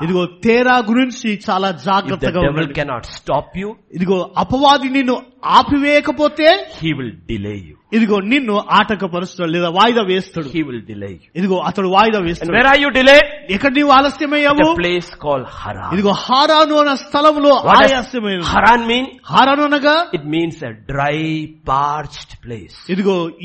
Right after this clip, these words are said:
Speaker 1: ఎండిపోయిన స్థలము.
Speaker 2: Spiritually.
Speaker 1: ఇదిగో ఆత్మీయంగా.
Speaker 2: Only spiritually.
Speaker 1: కేవలం
Speaker 2: Not
Speaker 1: ఆత్మీయంగా.
Speaker 2: necessarily materially.
Speaker 1: ఇదిగో వస్తుపరమైనది కాదు కావచ్చు.
Speaker 2: But for a man who has heard from God
Speaker 1: దేవుని ఎదురు విన్న వ్యక్తి
Speaker 2: and obeyed,
Speaker 1: ఇదిగో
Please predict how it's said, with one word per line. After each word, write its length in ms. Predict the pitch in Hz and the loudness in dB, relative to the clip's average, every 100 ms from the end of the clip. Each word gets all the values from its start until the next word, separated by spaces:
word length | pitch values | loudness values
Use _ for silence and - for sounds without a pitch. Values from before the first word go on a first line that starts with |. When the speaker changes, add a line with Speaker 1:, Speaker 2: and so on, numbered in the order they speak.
| 202 254 | -2 2
Speaker 1:
ఎండిపోయిన 580 | 302 320 262 277 262 269 262 | 2 2 0 -2 -2 -4 -6
స్థలము. 540 | - - 202 196 208 180 - - _ _ _ _ _ _ - | -12 -6 -2 -2 0 -2 -4 -16 _ _ _ _ _ _ -18
Speaker 2:
Spiritually. 540 | - 403 381 381 285 185 - _ 170 | 0 2 4 4 4 2 -4 _ -4
Speaker 1:
ఇదిగో 180 | 202 - 202 | -4 2 4
ఆత్మీయంగా. 760 | 330 - 330 330 269 220 180 175 240 | 4 4 -2 0 0 -2 -2 0 4
Speaker 2:
Only 200 | 294 339 415 | 4 4 0
spiritually. 500 | - 285 - 277 170 - | 0 0 2 2 2 0
Speaker 1:
కేవలం 380 | 277 302 311 311 262 | 4 6 6 4 4
Speaker 2:
Not 100 | 247 | 2
Speaker 1:
ఆత్మీయంగా. 580 | 302 - 294 294 302 226 269 | 2 2 6 8 6 4 2
Speaker 2:
necessarily 500 | 269 294 285 269 262 233 | 2 2 2 2 0 0
materially. 440 | 240 262 226 156 233 | 2 4 4 2 0
Speaker 1:
ఇదిగో 180 | 262 262 220 | 4 4 4
వస్తుపరమైనది 800 | 254 - 330 320 311 302 302 285 - | 0 2 2 4 2 4 2 0 2
కాదు 220 | 254 226 185 190 | 2 2 -2 -2
కావచ్చు. 340 | 202 220 226 | 0 2 4
Speaker 2:
But 100 | 233 285 | 4 6
for 80 | 277 | 4
a 20 | 254 | 6
man 200 | 277 302 285 | 6 8 6
who 60 | 277 | 4
has 100 | 214 240 | 4 6
heard 200 | 294 220 | 6 4
from 140 | 262 262 233 | 2 6 8
God 160 | 254 294 160 | 8 8 4
Speaker 1:
దేవుని 260 | 247 320 311 | 4 4 2
ఎదురు 300 | 311 302 - 294 | 0 0 0 0
విన్న 140 | 294 294 | 2 2
వ్యక్తి 300 | 302 302 320 349 359 - _ - 202 | 0 2 2 2 -4 -16 _ -2 4
Speaker 2:
and 320 | 240 262 277 269 233 | 6 6 6 6 6
obeyed, 300 | 240 294 339 - | 8 6 4 -2
Speaker 1:
ఇదిగో 180 | 196 220 | 2 2